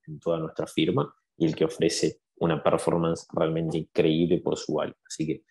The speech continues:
ahí ponemos mucho el ojo nosotros. Y switches P O E, ¿no es cierto? Esta posibilidad de no tener que instalar fuente en, ah, en cada equipo y simplemente a través del cable U T P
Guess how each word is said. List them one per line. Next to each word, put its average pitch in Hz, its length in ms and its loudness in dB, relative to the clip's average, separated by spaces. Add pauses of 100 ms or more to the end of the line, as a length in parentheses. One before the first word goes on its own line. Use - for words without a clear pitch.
(220)
ahí 80 240 -2
ponemos 85 400 2
mucho 85 320 0
el 80 100 4
ojo 82 240 4
nosotros. - 640 -8
Y 160 140 4
switches 131 680 2
P 82 200 0
O 76 120 -2
E, 78 140 -6
¿no - 80 -10
es - 60 -10
cierto? - 320 2
Esta 80 200 -2
posibilidad 85 460 0
de 85 320 2 (420)
no 98 120 0
tener 90 280 2
que 82 100 -2
instalar 78 500 -2
fuente 80 920 0
en, 80 260 -4
ah, 73 340 -6 (420)
en 82 180 -8
cada 80 300 4
equipo - 580 2 (180)
y 85 120 -2
simplemente 85 540 2
a 82 80 4
través 80 220 4
del 78 160 -6
cable 151 280 0
U 78 60 -4
T 82 140 0
P - 240 -6